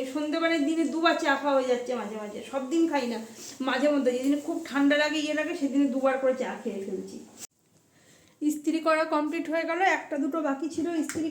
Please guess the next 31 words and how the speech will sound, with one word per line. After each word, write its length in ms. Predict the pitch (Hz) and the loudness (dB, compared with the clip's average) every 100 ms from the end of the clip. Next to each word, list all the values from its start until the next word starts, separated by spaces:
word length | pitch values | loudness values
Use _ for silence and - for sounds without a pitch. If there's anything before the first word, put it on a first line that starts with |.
| 330 | -6
করতে। 220 | 302 392 349 | -8 -6 -6
এই 40 | |
যে 40 | 302 | -2
এই 60 | 269 262 | -2 4
গরম 220 | 269 285 285 | 6 6 6
ইস্ত্রিটা 460 | 277 294 311 320 359 302 | 2 -2 0 2 2 2
এই 60 | 294 | 0
যে 60 | 277 | -2
দূরে 180 | 254 285 277 | 0 2 2
রাখলাম, 320 | 262 262 311 370 - | 0 -2 -6 -6 -8
মানে 140 | 262 247 - | -8 -8 -6
যাতে 180 | 269 254 262 | -6 -6 -2
কারো 140 | 262 262 | -2 0
হাত 140 | 262 254 | -4 -2
না 60 | 277 277 | -2 -2
পড়ে, 140 | 320 320 | -6 -4
কারো 160 | 226 247 277 | -4 -2 -2
বলতে 160 | 269 285 | 0 2
মেয়ের 200 | 262 262 262 | 2 0 -2
যাতে 160 | 262 285 | -4 -4
হাত 120 | 262 262 | -4 -4
না 60 | 285 | -6
পড়ে, 140 | 294 320 247 | -4 -2 -4
একদম 240 | 247 285 277 - - - - 277 | -2 -2 -2 -6 -12 -12 -6 0
ওই 80 | 320 - | 2 2
সাইড 200 | 269 277 - | 0 0 0
করে 140 | 302 311 | 0 2
রেখে 160 | 285 320 | 0 -4
দিলাম 180 | 311 330 294 | -4 0 0
ইস্ত্রিটা। 420 | 294 - 320 311 | 0 -2 -4 -2
আর 60 | 370 | -4